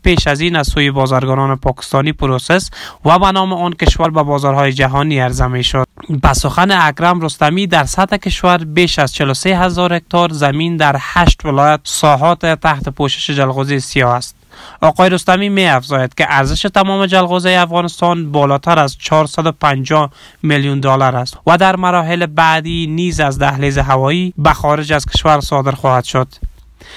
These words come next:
به گفتهٔ مسئولان در وزارت زراعت، افغانستان از کشورهایی است که بهترین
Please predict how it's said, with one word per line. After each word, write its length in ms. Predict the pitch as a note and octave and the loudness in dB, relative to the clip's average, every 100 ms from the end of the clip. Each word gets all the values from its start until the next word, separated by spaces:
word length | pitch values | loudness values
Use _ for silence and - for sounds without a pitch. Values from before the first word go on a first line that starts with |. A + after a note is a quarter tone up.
| - | -6
به 140 | - D3+ | 2 2
گفتهٔ 300 | D#3 - G#3 | 2 0 0
مسئولان 440 | G#3 F3+ E3+ F#3+ | 2 0 0 0
در 140 | F#3 E3 | 2 0
وزارت 360 | D3 D3 D3 | 0 0 -2
زراعت، 420 | C#3+ C#3+ D3+ F#3+ | -2 2 4 4
افغانستان 520 | F#3 D3+ D3 C#3+ F#3 F#3 | 0 -2 -4 -2 0 0
از 140 | E3+ | -2
کشورهایی 540 | - - D3 C#3+ F#3 | -4 2 4 4 2
است 220 | G3+ F#3+ - | 2 -2 -4
که 120 | - F3+ | -2 0
بهترین 720 | D#3 D3+ - C#3+ C#3+ F#3+ | 2 0 0 0 2 0